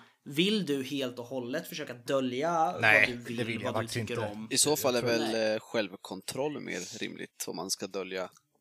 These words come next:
Speaker 3: saker kanske.
Speaker 1: Ja, det är sant. Dupera är mer dra lögnerna,
Speaker 2: Tänk dig
Speaker 1: kanske.
Speaker 2: vaksamhet ifall man reagerar på att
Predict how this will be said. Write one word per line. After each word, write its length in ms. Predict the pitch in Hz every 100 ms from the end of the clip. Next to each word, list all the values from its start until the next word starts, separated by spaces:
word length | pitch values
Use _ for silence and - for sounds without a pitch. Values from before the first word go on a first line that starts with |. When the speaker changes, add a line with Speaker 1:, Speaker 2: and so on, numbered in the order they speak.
| _ _ - _ _ _ _ _
Speaker 3:
saker 320 | - 101 -
kanske. 300 | - - -
Speaker 1:
Ja, 260 | 131 139 135
det 360 | 131 127 127
är 40 | 127
sant. 420 | - 117 127 135
Dupera 460 | 143 - 143 135 139
är 160 | 139
mer 420 | 131 127 123 120 127
dra 340 | 127 131 123
lögnerna, 560 | 123 123 120 117 123 127
Speaker 2:
Tänk 120 | 120
dig 80 | 131
Speaker 1:
kanske. 200 | 120 123
Speaker 2:
vaksamhet 440 | 95 - 92 110 -
ifall 200 | - 101
man 140 | 92
reagerar 720 | 90 87 95 90 85 104 123
på 320 | 120 98 85 87
att 420 | 87 _ -